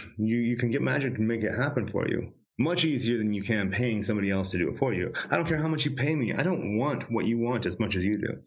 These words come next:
But I do, but I do have the methods that I can show people to be able to do that themselves. To, to, to, the, the rituals, all of these rituals are really simple. Black magic is very, very simple. Uh, you know, to refer back to, to the Temple of Set and, and, and Michael Aquino,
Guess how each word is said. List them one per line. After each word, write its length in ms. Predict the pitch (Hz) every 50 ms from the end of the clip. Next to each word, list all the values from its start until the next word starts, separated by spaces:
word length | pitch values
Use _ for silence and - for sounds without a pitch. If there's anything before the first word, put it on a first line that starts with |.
| _ _ _ _ _ _ -
But 320 | - - 120 110 127 120
I 120 | 117 113 113
do, 260 | 107 120 123 117 110
but 120 | 104 110 107
I 60 | 104
do 120 | 107 147
have 280 | 135 127 113 107 101 -
the 80 | 104 98
methods 380 | 104 123 131 127 110 101 101
that 100 | 101 98
I 60 | 95
can 120 | 92 101 92
show 160 | 90 92 92
people 260 | 92 95 85 95 95
to 100 | 98 101
be 100 | 104 110
able 180 | 123 127 131 113
to 100 | 104 98
do 140 | 101 110 98
that 160 | 101 90 76
themselves. 560 | 90 98 98 - 135 127 107 90 - - -
To, 240 | - 101 101 87 -
to, 300 | - 110 104 101 98 95 101 - - - - - - _ -
to, 60 | - - 120 113 - 127
the, 200 | 135 143 131 127
the 120 | 131 131
rituals, 500 | 135 180 180 175 143 135 127 123 113 -
all 160 | 107 160 185
of 60 | 175
these 180 | 135 123 110 104
rituals 380 | 139 131 131 127 120 117 104 101
are 100 | 104 101
really 520 | 107 120 139 135 117 104 101 98 - - _ _ _ _
simple. 480 | - - 139 131 127 107 80 - - 92
Black 300 | 107 117 123 127 135 127
magic 320 | 127 120 120 110 117 113 120
is 140 | 117 104 98
very, 260 | 98 120 120 113 104
very 200 | 107 107 104 92
simple. 520 | 95 - 120 113 101 - 85 82 - - - - - - _ _ -
Uh, 180 | 117 113 113 117
you 140 | 120 131
know, 200 | 123 113 101 95 98 - - - - - _ _ _ 113 110 -
to 100 | 123 117
refer 260 | 113 101 113 127 131
back 240 | 127 127 123 113 -
to, 100 | 120 95
to 200 | - - 113 104
the 120 | 104 113
Temple 260 | 113 123 123 120 120
of 80 | 117 117
Set 260 | - 151 139 135 127
and, 180 | 110 110 101 -
and, 140 | 113 110
and 160 | 92 110 110 110
Michael 280 | 110 113 113 120 113
Aquino, 460 | 113 135 151 135 113 95 87 85 -